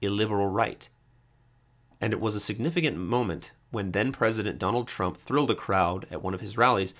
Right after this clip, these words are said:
by telling them that he's a nationalist. The reemergence of nationalism is a worse problem than it may seem. Nationalism in the last century ravaged Europe. Nationalists today would have us believe their agenda will somehow lead to different results.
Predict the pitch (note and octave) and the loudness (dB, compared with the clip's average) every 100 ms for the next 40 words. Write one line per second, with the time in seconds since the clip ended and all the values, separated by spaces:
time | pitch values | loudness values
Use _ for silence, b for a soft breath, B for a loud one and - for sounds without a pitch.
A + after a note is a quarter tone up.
0 | B B - G2 D#3 D#3 G2+ E2+ G2+ A2 | B B -4 2 4 4 2 0 -2 -6
1 | - - B2+ F2 B1+ - A1 - - - | -4 -4 -2 -2 -4 -6 -10 -10 -12 -16
2 | - _ _ - - _ _ _ B2 A#2+ | -20 _ _ -20 -20 _ _ _ 2 4
3 | F3+ G#3 D3+ D3+ A#2 G2+ G2+ G2+ G#2+ - | 4 4 4 4 2 -2 0 2 2 0
4 | F#2 F2+ F2+ - G#2 G#2 B2 D3+ - - | -2 -2 -4 -4 -2 -2 0 -2 -4 -2
5 | F2+ F#2+ F#2+ F#2 F2 F2 F2 - C#3 F#2+ | 0 0 -2 -4 -6 -4 -2 0 -2 -6
6 | - - _ _ _ b b G#2+ A#2+ C3 | -12 -20 _ _ _ b b 4 4 6
7 | B2 G2+ F#2 G#2 G#2 E2+ F#2+ A#2+ - F2 | 4 4 2 2 2 2 2 2 0 -2
8 | E2 F#2+ F#2 F#2+ F#2 F#2+ - A#2 - - | -2 -2 0 -2 -2 -6 -2 0 0 -6
9 | - _ _ - - _ G#2+ G#2 G2+ G2+ | -20 _ _ -20 -20 _ 0 2 2 0
10 | F#2+ F#2 - G#2 A#2+ C#3 G2 G2 G2+ F#2+ | 0 0 -2 2 4 4 4 2 0 0
11 | G#2 - G2 G2+ G2+ G2+ F#2+ G2 A2+ A2+ | -2 -2 -4 -2 -2 0 0 0 0 0
12 | G#2 B B - G#2+ - C3 C3 A2+ G#2 | 0 B B -2 2 4 2 2 2 2
13 | G2 G2+ - G2 F#2+ D#2 F2+ F2+ A2+ C2 | -2 -2 -4 -4 -4 -4 -4 -2 -2 -4
14 | - - | -10 -12